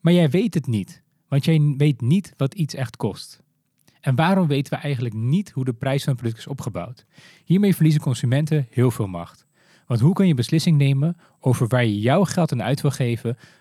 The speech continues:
als je niet in kan zien wat er gebeurt met het geld of wat voor gevolgen jouw keuzes hebben of jouw uitgaven hebben op mensen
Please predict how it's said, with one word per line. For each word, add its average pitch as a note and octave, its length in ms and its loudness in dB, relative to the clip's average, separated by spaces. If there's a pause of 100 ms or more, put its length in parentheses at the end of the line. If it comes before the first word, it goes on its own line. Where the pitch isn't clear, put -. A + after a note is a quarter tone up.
als - 140 -4
je D3+ 60 4
niet E3+ 160 2
in G3+ 220 -2
kan E3+ 160 2
zien B2+ 120 2
wat B2 140 0
er - 60 -18
gebeurt C#3 400 2
met C3 100 0
het A#2+ 140 -2
geld A2 360 -2 (460)
of F#3+ 240 2
wat D3 180 0
voor - 100 -6
gevolgen C3 540 0
jouw A#2+ 320 2
keuzes C3+ 420 2
hebben A#2+ 240 0
of G2+ 60 -2
jouw A#2+ 220 2
uitgaven C3 600 -2
hebben A2 260 -2 (280)
op A#2+ 160 -6
mensen C3 520 0